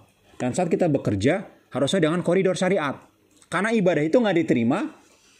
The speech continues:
kalau nggak sesuai dengan koridor syariat. Agar nanti apa? Agar kerja kalian itu dapat nilai pahala. Bernilai ibadah. Rugi kalau nggak ibadah. Mak-, ya, saya jelasin dulu tentang tadi.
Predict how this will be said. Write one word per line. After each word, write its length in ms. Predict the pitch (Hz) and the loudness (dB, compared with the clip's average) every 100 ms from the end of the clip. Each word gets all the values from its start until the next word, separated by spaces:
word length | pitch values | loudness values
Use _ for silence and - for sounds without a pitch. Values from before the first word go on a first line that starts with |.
| _ _ - | _ _ -2
kalau 240 | 185 165 | 0 0
nggak 80 | 190 | 0
sesuai 140 | 196 | 0
dengan 160 | 175 190 | 0 0
koridor 320 | 190 196 190 | 2 2 2
syariat. 320 | 190 175 123 - - _ _ _ _ - | 0 -2 -4 -10 -20 _ _ _ _ -6
Agar 320 | 175 165 240 | -2 0 0
nanti 240 | 208 233 | 0 0
apa? 160 | 233 180 | 0 -2
Agar 160 | 156 233 | 0 2
kerja 320 | 233 160 185 | 2 2 2
kalian 240 | 165 143 | 2 0
itu 160 | 143 165 | 2 0
dapat 240 | 165 165 | 0 0
nilai 160 | 196 208 | 0 -2
pahala. 480 | 202 220 196 139 131 - - - - _ _ _ _ _ _ _ _ | -2 -2 -2 -4 -8 -14 -12 -12 -14 _ _ _ _ _ _ _ _
Bernilai 480 | - 135 170 190 233 | -6 -2 0 2 0
ibadah. 480 | 233 240 175 156 - - - | 0 -2 -2 -4 -8 -8 0
Rugi 480 | 285 311 240 302 | 2 4 4 2
kalau 240 | 285 233 233 | 4 2 2
nggak 180 | 226 - - _ - | -2 -4 -14 _ -12
ibadah. 400 | 202 185 160 131 | -4 -2 -2 -2
Mak-, 240 | 123 107 - | -4 -6 -4
ya, 80 | 117 | -2
saya 160 | 185 | 0
jelasin 400 | 147 120 98 104 | 0 -2 -2 -2
dulu 160 | 139 165 | 0 0
tentang 400 | 110 104 147 151 - - - | -2 -4 -6 -8 -14 -20 -8
tadi. 400 | 110 120 110 98 | -6 -2 -2 -4